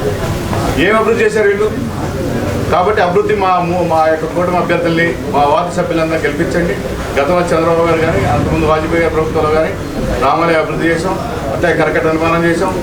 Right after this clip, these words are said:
అట్లాగే భద్రాచలం సెంట్రల్ లైటింగ్ సిస్టమ్, ఫోర్ లైన్స్, ఇవన్నీ కూడా మా యొక్క కూటమి ఆధ్వర్యంలో జరిగింది. ఇటీవల కూడా కేంద్ర ప్రభుత్వ నిధులతోటి ప్రసాదం పడడం ద్వారా రామాలయానికి నిధులు తీసుకొచ్చాం. అట్లాగే గౌరవనీయులైన ద్రౌపది ముర్ము గారు, మన ప్రధానమంత్రి, మన గౌరవ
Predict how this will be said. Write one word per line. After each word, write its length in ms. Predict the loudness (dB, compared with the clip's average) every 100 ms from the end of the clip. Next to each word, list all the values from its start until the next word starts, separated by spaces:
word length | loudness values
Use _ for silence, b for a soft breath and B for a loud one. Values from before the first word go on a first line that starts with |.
| -4 -6 -6 -6 -4 -2
అట్లాగే 240 | 0 2 2
భద్రాచలం 360 | 2 2 0 0
సెంట్రల్ 200 | 0 0 0
లైటింగ్ 220 | 0 -2
సిస్టమ్, 280 | -2 -2 0
ఫోర్ 160 | 0 2
లైన్స్, 240 | 2 0 0 0 0
ఇవన్నీ 200 | 0 0
కూడా 160 | 2 2 0 -2 -4 0
మా 80 | 0 0
యొక్క 140 | 0 0
కూటమి 240 | 0 2 2
ఆధ్వర్యంలో 360 | 2 0 2 0 0
జరిగింది. 300 | 0 0 -2 -2 -2 -2
ఇటీవల 240 | 0 2 2
కూడా 120 | 2 2 0
కేంద్ర 180 | 0 0
ప్రభుత్వ 240 | 0 0
నిధులతోటి 360 | 0 0 0 0 0
ప్రసాదం 340 | 2 2 2 0
పడడం 140 | 0
ద్వారా 200 | 2 2 0 0 0
రామాలయానికి 580 | 0 2 0 0 -2 -2 -4 -4 -2
నిధులు 200 | 0 0
తీసుకొచ్చాం. 420 | 0 -2 0 0 -2 -4 -4 -4 -2 0
అట్లాగే 280 | 2 4 2 2 2
గౌరవనీయులైన 500 | 2 2 2 0 0
ద్రౌపది 340 | 0 0 2 0
ముర్ము 180 | 0 2 2
గారు, 120 | 0
మన 100 | 0 0 0
ప్రధానమంత్రి, 500 | 0 0 0 0 -2 0
మన 100 | 2 2 0 0
గౌరవ 240 | 2 2